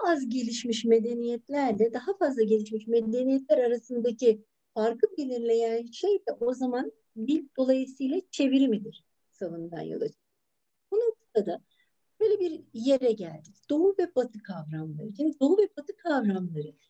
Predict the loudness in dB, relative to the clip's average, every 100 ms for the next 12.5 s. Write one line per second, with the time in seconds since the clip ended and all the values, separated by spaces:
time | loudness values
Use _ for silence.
0 | _ -4 -2 0 0 -2 -2 _ _ _
1 | _ 0 2 2 0 -4 -12 _ _ _
2 | _ _ -4 -2 -2 0 2 4 4 2
3 | -6 -6 -6 0 2 2 2 2 0 0
4 | -4 -4 _ _ 0 2 2 0 0 2
5 | 2 0 -2 -2 -4 -8 -10 -2 0 0
6 | 0 2 0 -2 -4 -2 0 0 0 -2
7 | -6 _ -18 -18 -14 -12 -6 -2 2 2
8 | 4 0 -2 _ _ _ 0 0 2 0
9 | 0 0 -2 -4 -2 -2 -2 -4 -8 -8
10 | -10 -20 _ _ -20 _ -2 0 0 -2
11 | -4 2 2 2 -2 -6 -6 -4 0 0
12 | 0 -2 0 0 -2